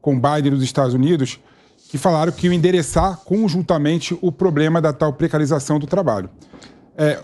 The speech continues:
ou seja, não dá pra você virar as costas, né, no mundo das plataformas, no mundo tecnológico, desse pessoal que tem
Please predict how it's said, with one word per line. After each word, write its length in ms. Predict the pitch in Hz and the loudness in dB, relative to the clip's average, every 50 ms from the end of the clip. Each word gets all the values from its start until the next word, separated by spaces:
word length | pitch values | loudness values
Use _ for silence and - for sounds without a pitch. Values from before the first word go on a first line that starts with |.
| - | 0
ou 120 | - 196 196 | 0 0 2
seja, 440 | - - 185 160 131 104 110 107 - - - | 4 2 2 2 0 -2 -6 -8 -10 -14 -10
não 280 | 147 147 156 190 240 226 | -2 0 2 2 4 2
dá 280 | 175 156 160 185 180 | 2 2 0 -2 -4
pra 200 | - - - 175 | -4 -2 -2 0
você 540 | 156 156 147 - - 151 147 135 120 117 120 - | 0 0 -2 -2 0 0 0 0 0 -2 -6 -4
virar 220 | 127 135 151 156 160 | -2 0 2 2 0
as 120 | 143 - | 0 -2
costas, 640 | - - 147 156 175 170 - - 123 - - - - _ | -4 -2 0 0 0 -2 -2 -4 -6 -6 -6 -12 -12 _
né, 280 | - 123 120 131 131 123 - - - - - - _ | -4 -2 0 0 -2 -4 -8 -14 -20 -20 -20 -12 _
no 140 | - 147 147 | 0 2 2
mundo 240 | 147 160 165 160 165 | 4 2 2 2 2
das 140 | 151 135 - | 0 0 0
plataformas, 760 | - 160 139 - 139 131 - - 156 156 156 151 147 127 | -2 0 0 0 -2 -2 -2 0 0 0 2 0 0 0
no 80 | 120 127 | 0 0
mundo 100 | 147 139 | -2 -2
tecnológico, 840 | 135 - 147 139 - 135 135 131 131 135 147 165 151 - - 175 - - - - - - - - | -2 -2 -4 -2 0 0 0 2 2 2 0 0 -2 -4 -8 -10 -10 -12 -18 -20 -20 -16 -14 -2
desse 280 | - 151 180 175 - 202 | 0 0 0 0 -2 -2
pessoal 520 | 160 - 202 196 - - 170 165 180 196 | 0 0 -2 -2 0 0 0 2 2 0
que 140 | - - 160 | -4 -6 -8
tem 420 | - - 170 175 190 196 190 175 | -4 -2 0 0 0 0 -4 -6